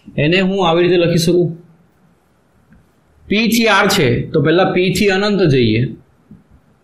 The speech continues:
Q ને બહાર લખી દઈએ. Q ને common કાઢી દઈએ. પહેલા તો Q ને common કાઢીએ, ચલો. E dot D R.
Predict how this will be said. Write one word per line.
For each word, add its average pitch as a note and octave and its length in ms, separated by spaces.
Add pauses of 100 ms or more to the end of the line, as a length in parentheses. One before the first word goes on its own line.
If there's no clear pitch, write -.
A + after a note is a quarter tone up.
(920)
Q D#3 240
ને E3+ 100
બહાર D#3+ 240
લખી C3 260
દઈએ. A2 320
Q D3+ 240
ને E3 100
common D#3+ 360
કાઢી C#3+ 180
દઈએ. C3+ 420 (920)
પહેલા C#3 240
તો D3+ 120
Q C#3+ 200
ને D3 120
common C3 340
કાઢીએ, G#2 260
ચલો. - 360
E C3 180
dot B2 220
D A2+ 140
R. A#2 160